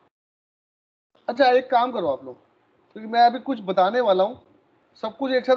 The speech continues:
बताऊंगा तो confusion हो जाएगी। ये diagram बनाओ इतना पहले, first make this diagram in the meantime, फिर मैं, I'll tell you what, what, how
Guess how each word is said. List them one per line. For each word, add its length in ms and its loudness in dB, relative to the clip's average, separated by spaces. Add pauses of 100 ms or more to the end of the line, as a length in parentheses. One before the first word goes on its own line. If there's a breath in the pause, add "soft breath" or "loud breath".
बताऊंगा 360 4
तो 180 -2 (100)
confusion 320 -8
हो 80 -6
जाएगी। 220 -2 (100)
ये 60 4 (100)
diagram 360 4
बनाओ 260 -4
इतना 200 -8
पहले, 220 -8 (760 soft breath)
first 280 2
make 180 -4
this 240 -6
diagram 320 0
in 120 -6
the 100 -6
meantime, 400 -8 (100)
फिर 100 -6
मैं, 200 -4
I'll 320 -6
tell 160 -6
you 160 -12
what, 100 -10 (320)
what, 320 -8
how 100 4